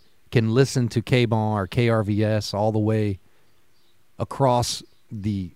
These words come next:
great oceans across this globe. And technology has made people learn more about Louisiana in a way. And I think that's really, that's really special. I, I,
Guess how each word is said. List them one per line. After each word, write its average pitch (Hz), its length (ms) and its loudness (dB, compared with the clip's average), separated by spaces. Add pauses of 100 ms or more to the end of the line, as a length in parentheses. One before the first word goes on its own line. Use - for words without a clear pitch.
(260)
great 135 520 0
oceans 127 600 2
across 135 500 -2
this 123 220 -2
globe. 117 520 6
And 95 280 -2 (880)
technology 131 840 6
has 117 220 2
made 117 500 2 (360)
people 135 460 4
learn 120 440 4
more 113 260 4
about 101 320 2
Louisiana 90 720 -4
in 92 140 -6
a 87 40 -2
way. 82 260 -4
And 80 80 -8
I 98 100 -2
think 135 220 -2
that's 110 200 0
really, 104 480 -2
that's 110 180 -6
really 156 200 2
special. 113 500 -4
I, 95 140 -2
I, 117 280 0